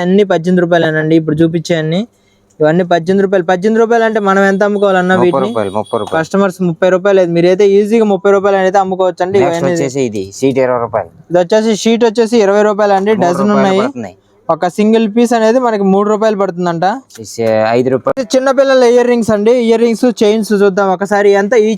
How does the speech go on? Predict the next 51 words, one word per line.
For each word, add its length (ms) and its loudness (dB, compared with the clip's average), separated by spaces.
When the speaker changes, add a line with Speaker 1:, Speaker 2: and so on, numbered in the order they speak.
Speaker 1:
చైన్ 140 2
ఎంతనా? 380 0
Speaker 2:
ఐదు 200 0
రూపాయలు 280 -2
పీస్ 260 -4
వచ్చి. 240 -6
Speaker 1:
సింగిల్ 320 2
పీస్ 160 0
వచ్చేసి 520 -2
ఐదు 220 2
రూపాయలు 320 0
Speaker 2:
పీస్ 40 0
వచ్చి 20 2
Speaker 1:
పడుతుంది. 220 -2
Speaker 2:
ఐదు 220 -4
రూపాయలు. 160 -8
Speaker 1:
సింగిల్ 280 0
పీస్ 160 2
వచ్చేసి 320 0
ఐదు 240 2
రూపాయలు 280 2
పడుతుంది. 300 -2
Speaker 2:
పది 100 0
Speaker 1:
మనం 100 0
Speaker 2:
రూపాయలు 200 0
Speaker 1:
అయితే 60 2
ఎంత 100 0
Speaker 2:
అమ్మాలి. 120 -2
Speaker 1:
అమ్ముకోవాలి 340 0
వాళ్ళు? 240 2
Speaker 2:
పది 160 -2
రూపాయలు. 380 -4
Speaker 1:
పది 160 0
రూపాయలు 300 0
అయితే 140 2
అమ్ముకోవచ్చు 400 -2
అంట 120 -2
ఈజీగా. 540 2
నెక్స్ట్ 580 -12
Speaker 2:
నెక్స్ట్, 220 -2
Speaker 1:
ఇయర్ 360 2
Speaker 2:
నెక్స్ట్ 20 0
Speaker 1:
రింగ్స్ 200 -2
Speaker 2:
వచ్చి 100 0
ఇది 280 0
Speaker 1:
చూపించాను. 200 -2
ఇంకా 160 0
Speaker 2:
ఆరు 120 0
రూపాయలు. 200 0
Speaker 1:
చైన్లలో 280 2
ఇంకా 160 0